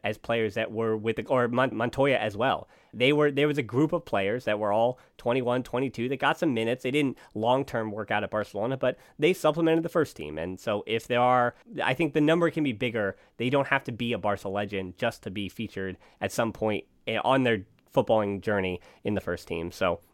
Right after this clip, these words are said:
anyway, uh, the final question here, uh, it's pretty much for me, along the same lines. Simon asks, "Are there any real strikers in La Masia who could play a role in the team in the future?" So,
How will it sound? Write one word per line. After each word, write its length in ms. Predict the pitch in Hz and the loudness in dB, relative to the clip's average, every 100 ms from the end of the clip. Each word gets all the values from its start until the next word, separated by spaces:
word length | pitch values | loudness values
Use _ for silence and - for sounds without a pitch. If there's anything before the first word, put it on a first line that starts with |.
| - | 4
anyway, 340 | 165 95 78 - - | 4 4 0 -4 2
uh, 260 | 117 120 | 4 4
the 120 | 113 131 | 2 6
final 240 | 170 180 | 8 8
question 340 | 175 160 165 | 6 4 4
here, 300 | 151 151 147 - | 4 4 4 2
uh, 60 | |
it's 260 | 104 101 - - | -2 -2 -4 0
pretty 180 | 151 | 2
much 120 | 139 131 | 4 2
for 140 | 120 | 0
me, 280 | 120 117 - | 2 0 0
along 320 | 101 110 147 139 | 0 4 6 4
the 60 | |
same 220 | - 127 | 2 0
lines. 320 | 113 110 110 - - _ | 2 0 -2 -6 -20 _
Simon 340 | - 135 131 117 | 2 4 6 6
asks, 240 | 113 - | 4 2
"Are 120 | 127 | 0
there 140 | 131 117 | 2 4
any 320 | 160 160 151 - _ - | 4 4 0 -8 _ -2
real 240 | 135 147 | 4 4
strikers 460 | 139 147 127 131 120 | 4 0 2 2 0
in 180 | 107 117 | -2 -2
La 40 | |
Masia 420 | 107 - 143 139 | -2 -4 0 2
who 100 | 131 | 2
could 140 | 127 - | -2 -2
play 200 | 127 120 | 0 0
a 60 | |
role 300 | 110 123 123 | 2 2 2
in 180 | 90 113 | 2 -4
the 60 | 110 | -4
team 220 | 131 117 | -4 -2
in 40 | |
the 60 | 101 | -2
future?" 300 | 131 127 127 | -4 -4 -4
So, 220 | - 107 | 0 -2